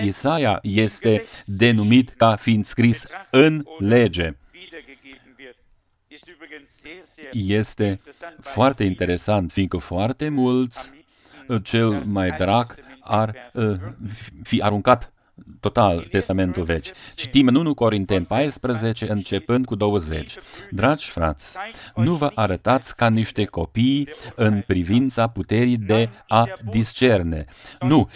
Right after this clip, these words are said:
ci în ce privește răutatea să fiți copii, dar în privința puterii de discerne,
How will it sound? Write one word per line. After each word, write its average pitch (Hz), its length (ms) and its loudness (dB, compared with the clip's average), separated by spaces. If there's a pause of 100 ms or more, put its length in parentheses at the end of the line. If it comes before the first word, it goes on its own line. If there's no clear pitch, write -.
ci - 260 2
în 110 200 4
ce 120 180 2
privește 110 500 0
răutatea 107 600 2
să 98 140 -4
fiți 98 280 -4
copii, 95 340 0
dar 101 280 4
în 113 180 2
privința 104 500 0
puterii 117 440 0
de 95 120 -2
discerne, 127 840 -2